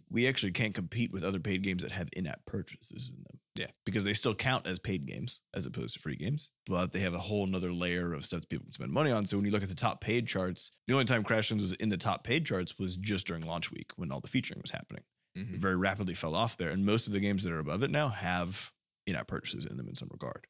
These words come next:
Speaker 1: So in other words, the, the top paid chart, I guess what I'm saying is the top grossing chart is top grossing of all the games. Top paid is actually the top grossing of the paid games, which is not to say the top grossing paid games that you only have to pay for once.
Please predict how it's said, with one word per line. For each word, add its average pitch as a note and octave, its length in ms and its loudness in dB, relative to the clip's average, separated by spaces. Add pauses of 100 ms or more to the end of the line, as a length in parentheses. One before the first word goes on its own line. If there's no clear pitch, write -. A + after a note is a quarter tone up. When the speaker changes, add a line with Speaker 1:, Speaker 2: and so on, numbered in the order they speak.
(140)
Speaker 1:
So G2 100 4
in G2 60 6
other G2 100 6
words, F2+ 280 2
the, - 100 -2 (260)
the - 60 -2
top A#2+ 240 2
paid D#3 260 6
chart, F2+ 200 2
I G2+ 40 4
guess G#2 120 2
what G2+ 60 2
I'm F#2+ 80 2
saying G#2 180 4
is F2 140 0 (140)
the G2 60 -8
top A2+ 200 2
grossing A2 420 4
chart F2+ 280 0 (140)
is G2 300 -2 (220)
top G#2+ 160 2
grossing G2+ 320 2
of F2 80 -2
all G2 180 0
the F2+ 100 -4
games. - 320 -6
Top - 220 -2
paid B2+ 240 4
is G2 80 2
actually G2 200 0
the F#2 60 -2
top A2 220 2
grossing G#2 320 2
of F2+ 140 0
the F#2 100 -4
paid G2 260 0
games, C#2+ 400 -4 (140)
which G2+ 180 0
is F#2 80 0
not A2 240 0
to G2 80 2
say G2 280 4
the F#2 100 -2
top A#2 240 2
grossing G2+ 500 2 (240)
paid G#2 180 2
games G2 260 2
that D#2+ 80 -4
you G2 120 2
only G2 120 2
have E2+ 60 -2
to E2 40 -10
pay A#2+ 160 4
for F#2+ 160 -2
once. F2 480 0